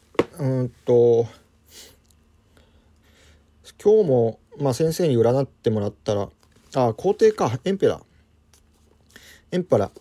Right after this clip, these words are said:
エンペラーで、「商売うまくいきますか？」っていうことを見てもらったら、エンペラー出たんですけど、もうこれは、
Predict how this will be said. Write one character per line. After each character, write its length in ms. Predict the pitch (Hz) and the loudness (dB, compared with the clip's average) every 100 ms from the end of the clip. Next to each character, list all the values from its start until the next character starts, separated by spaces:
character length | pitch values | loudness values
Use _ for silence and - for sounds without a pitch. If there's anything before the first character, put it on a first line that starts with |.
| _ | _
エ 40 | 170 | -6
ン 40 | |
ペ 80 | 175 | -2
ラ 120 | 120 | -2
ー 20 | 98 | -2
で、 160 | 107 _ - - - - | -8 _ -20 -20 -20 -16
「商 180 | - 190 | -2 0
売 140 | 135 | 2
う 40 | 123 | 0
ま 100 | 127 | -4
く 80 | 117 | -6
い 60 | |
き 60 | 120 | -6
ま 120 | 113 | -8
す 80 | - | -6
か？」 140 | 110 | -8
っ 40 | 110 | -8
て 220 | _ 113 | _ -6
い 300 | 104 104 107 | -4 -4 -6
う 80 | - _ _ _ _ _ | -12 _ _ _ _ _
こ 140 | - 123 | -6 -2
と 100 | 120 | 2
を 260 | 104 - - | 0 -2 -8
見 80 | 127 | -6
て 60 | 113 | -4
も 120 | 98 | -4
ら 60 | |
っ 60 | 98 | -6
た 140 | - | -8
ら、 220 | 107 101 - _ _ - _ _ _ _ _ - | -6 -6 -10 _ _ -20 _ _ _ _ _ -8
エ 80 | |
ン 40 | 156 | 0
ペ 100 | 135 | 2
ラ 100 | 107 | 2
ー 20 | |
出 80 | 98 | -2
た 100 | 104 | -8
ん 40 | |
で 40 | 98 | -10
す 80 | |
け 60 | - | -10
ど、 160 | 104 - _ _ _ _ _ _ _ _ _ _ - _ _ _ _ _ _ _ _ - | -12 -12 _ _ _ _ _ _ _ _ _ _ -20 _ _ _ _ _ _ _ _ -6
も 160 | 120 107 | -4 -2
う 40 | |
こ 120 | - | 0
れ 60 | 185 | 0
は、 300 | 180 170 | 2 -2